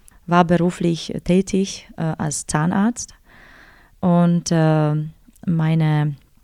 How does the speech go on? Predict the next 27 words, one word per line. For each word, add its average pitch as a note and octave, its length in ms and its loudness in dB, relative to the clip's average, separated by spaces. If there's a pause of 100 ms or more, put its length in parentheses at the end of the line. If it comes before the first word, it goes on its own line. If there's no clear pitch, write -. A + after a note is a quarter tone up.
(180)
erste F3 340 2
Mutter F3 380 4
war D#3 340 0 (380)
Zahnhelferin, F3+ 960 2 (260)
so E3 200 -8
die D#3+ 140 -4
haben D#3+ 140 -4
zusammengearbeitet. D#3+ 1000 -2 (720)
Nach - 120 -14
ein - 60 -12
paar F3+ 140 6
Jahren E3+ 260 6
haben F3+ 100 4
sie E3 100 -2
sich D#3+ 300 -4
getrennt F3+ 560 2
und, F3 560 0
äh, F3 40 2
habe D#3+ 680 0
ich D#3 120 -6
zweite F3+ 360 2
Mutter F3 260 4
gekriegt D#3 520 -4
und D#3 220 -2
die D#3+ 140 -4
war D3+ 220 0
Lehrerin. D3 720 0